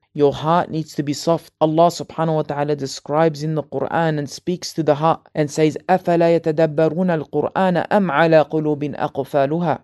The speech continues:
Do they not ponder upon the Quran or upon their hearts are there locks? The month of the Quran is not only the month of reciting the book of Allah, not only trying to finish al-khatma, completing,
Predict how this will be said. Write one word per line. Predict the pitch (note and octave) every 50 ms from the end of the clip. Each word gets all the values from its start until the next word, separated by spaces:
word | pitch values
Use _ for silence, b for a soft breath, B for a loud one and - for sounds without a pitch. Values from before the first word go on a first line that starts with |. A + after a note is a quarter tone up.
| _ - -
Do | D3 F3 F#3
they | E3 F3
not | F3+ F3 - - -
ponder | - F#3 E3+ F#3 F#3 E3+ D#3+ D#3
upon | D3 - - D#3 D#3+ E3 D#3
the | D3 D3
Quran | _ - C#3+ - - - - E3+ F3+ F3+ F3 D#3 -
or | - C#3 C#3+ C#3
upon | C3 - - E3 F#3 F#3+ F3
their | E3
hearts | C#3+ C#3+ D3 D#3+ E3 D#3 -
are | - C3
there | C#3+ D3+
locks? | E3 F#3 G3+ F#3+ - _ - - - - - _ _ _ _ _ _ _
The | - C#3+
month | C#3 D#3 F3 F3 E3 E3
of | D#3+ D#3 D3+
the | D3 D#3
Quran | - - D#3+ - - - F3+ F3 - - - _ _ _ b b b b b b
is | - D3 D3+
not | E3+ F#3+ - -
only | - F#3+ F#3+ F#3+ F3+
the | D#3+ E3 D#3+
month | E3+ F#3 F3+ -
of | D#3 C3+
reciting | C#3 C#3 - - - C#3+ F3+ F3+ - E3+ F3
the | E3 E3
book | E3+ F3 -
of | F3+ F3+
Allah, | F#3 E3+ F#3 G3 E3+ F3+ - _ _ _ _ -
not | D3+ D#3+ - - - -
only | F#3+ G3 G3 G3 F#3+ F#3+ F3 - - _ _ _ _ -
trying | - - B2+ D#3+ F3+ F3+
to | E3+ - - F3 E3 C3
finish | - - - E3+ F#3+ G#3 F#3+ - - - -
al-khatma, | B2+ A#2+ G#2 - F#3 - - E3+ E3 C#3+ - _ -
completing, | - D#3+ D3 - D#3 F3+ G3 E3+ D#3+ - F3+ D#3+ C#3 G#2 - -